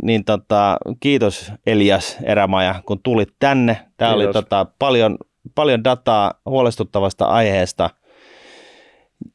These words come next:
Speaker 1: Öö, seuraavassa jaksossa niin, niin tota, täytyy sitten vähän yrittää keksiä jotain positiivista, mutta ehkä,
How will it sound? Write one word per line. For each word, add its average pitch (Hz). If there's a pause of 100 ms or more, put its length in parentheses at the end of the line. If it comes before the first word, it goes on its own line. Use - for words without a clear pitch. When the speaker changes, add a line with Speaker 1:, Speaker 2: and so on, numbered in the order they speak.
(100)
Speaker 1:
Öö, 101 (1000)
seuraavassa 120
jaksossa 107
niin, 101
niin 110
tota, 101 (500)
täytyy 123
sitten 131
vähän 139
yrittää 131
keksiä 123
jotain 120
positiivista, 110
mutta 117
ehkä, 139